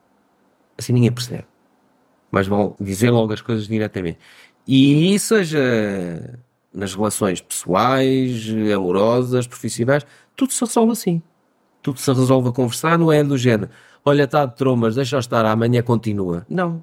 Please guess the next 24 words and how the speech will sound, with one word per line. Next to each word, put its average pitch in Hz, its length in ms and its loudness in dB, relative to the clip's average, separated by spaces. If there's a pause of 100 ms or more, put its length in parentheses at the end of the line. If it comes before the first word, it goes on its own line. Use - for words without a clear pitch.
amanhã 92 280 -2
continuavas. 90 640 -2
Amanhã 95 380 2
vinhas, 123 500 2 (140)
vinhas 127 380 4
de 123 60 -20
trombas 131 360 2
ainda 131 220 2
pior 156 500 0 (340)
e 156 120 -6
vinhas 160 340 2
revoltado 165 880 0 (180)
e 175 80 -10
já 180 200 -4
vinhas 180 240 -4
a 185 40 -4
pensar, 170 360 -4 (600)
"Em 120 80 0
que 120 80 -2
merda 123 300 4
me 127 120 4
meti?" 147 460 0 (220)
Não - 800 -6
é? 127 160 -2